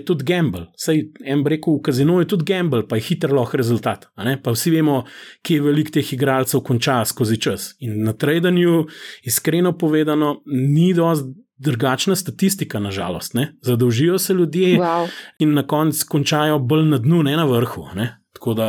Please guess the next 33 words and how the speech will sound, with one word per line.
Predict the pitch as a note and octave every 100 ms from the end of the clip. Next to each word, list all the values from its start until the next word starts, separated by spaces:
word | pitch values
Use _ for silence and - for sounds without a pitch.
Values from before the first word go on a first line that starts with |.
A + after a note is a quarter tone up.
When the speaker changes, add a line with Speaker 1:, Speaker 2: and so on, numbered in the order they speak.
| G#2+ G#2+ G#2 G2+ - - -
Speaker 2:
A | B3
lahko | D4 F4 C4+
zdaj | D4 B3+
vskočim | - B3+ A3+ A3+ G3+
tlele? | F#3+ G#3 G3+ F#3
V | - - G#3
Speaker 1:
Daj. |
Speaker 2:
bistvu | C#4 D#4
sem | C#4 B3+ G3+ -
pod-, | C#4+ C#4+ A#3+ -
podcenila | D4 F#4 G4 - - D#4 B3 E4 F#4+ B3
sva, | - G#3+ G#3+ G#3
eh, | - - _ - G3+ G3 -
te, | A3 G#3+
eh, | G#3 - - G3+ F#3+ F#3+
delavnice | G3+ G3+ G3+ B3+ C4+ A#3 - G#3 F#3+ - - - -
in | G3+ F#3
proje-, | A3 G#3+
programe, | F#3+ A3 G3 G#3 G3 A3 B3+ G#3 F#3 - -
dražji | G3 A3 A#3 G#3+
so | F#3+ F3+
od | F#3 - -
tisoč | E3+ - A#3
evrov. | B3+ A3 A#3+ D#4+ A4 F4 - - -
Speaker 1:
No, | A#3 A#3+ A#3
Speaker 2:
Em, | A#3+ A3
Speaker 1:
daj. | G2 - - - - -
Speaker 2:
a | A3+
veš, | B3+ F#4+ -
Speaker 1:
Seveda | C3+ E3+ F3
so. | A#3+ C4
Speaker 2:
rec-, | - - _ -
recimo | B3+ A3+ - D#4+ F#4+